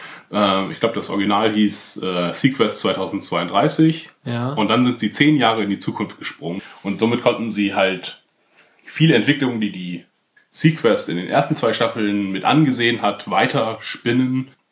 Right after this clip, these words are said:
Speaker 1: Und sie haben halt die Auswirkungen davon gesehen. Sie waren dann immer noch das modernste Unterseeboot oder so, konnten das noch mit neuer Technik ausstatten, coole neue Sachen zeigen. Ähm,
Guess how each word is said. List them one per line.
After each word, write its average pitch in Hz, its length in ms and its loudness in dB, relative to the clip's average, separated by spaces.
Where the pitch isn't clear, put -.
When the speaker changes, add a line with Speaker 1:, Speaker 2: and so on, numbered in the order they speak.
Speaker 1:
Und 101 400 4
sie 120 240 2
haben 110 140 0
halt 104 160 -2
die 104 80 -2
Auswirkungen 95 480 0
davon 90 220 -4
gesehen. 87 300 -4
Sie 87 80 -8
waren 95 140 -4
dann 90 260 -8
immer 104 180 2
noch 90 120 -2
das - 140 -10
modernste 87 580 -4
Unterseeboot 90 800 -2
oder 76 200 -6
so, - 180 -6
konnten - 220 -4
das - 200 -6
noch 98 60 -6
mit 101 120 -2
neuer 95 220 2
Technik - 320 0
ausstatten, 95 640 -2
coole 104 240 2
neue 80 240 -2
Sachen 101 460 -2
zeigen. 90 680 -4
Ähm, 85 420 -6